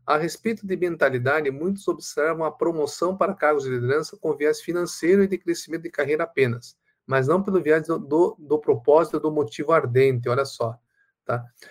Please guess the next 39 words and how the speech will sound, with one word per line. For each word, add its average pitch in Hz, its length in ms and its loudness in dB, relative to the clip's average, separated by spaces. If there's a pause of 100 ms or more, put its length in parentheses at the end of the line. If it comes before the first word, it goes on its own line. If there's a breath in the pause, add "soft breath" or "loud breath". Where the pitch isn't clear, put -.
(200 soft breath)
Ô, 170 220 4
Fábio, 269 320 2
quando 233 160 4
você 214 100 4
fala 240 260 4
do 208 100 6
motivo 175 400 2
ardente, 131 640 2 (520)
ele 151 180 2
é 185 40 4
um, 196 100 -2
ele, 175 240 0
ele, 170 140 4
ele 165 440 0
não 190 200 4
é 233 120 4
só 208 500 4
o 196 260 2
porquê, 185 460 4
né? 127 260 0
Que 135 100 -8
nem 143 100 2
o 143 60 4
Sa-, 135 300 0
o 127 260 0
Sinek 135 500 -2
fala, 123 280 6
né? 117 120 -2
Do 117 120 -6
"Descubra 131 380 -6
o 147 40 -10
seu 147 200 -2
porquê", 131 380 -2
né? 120 200 0
É 139 60 0
uma 143 60 -2
coisa 196 320 2
a - 20 4
mais. 185 220 6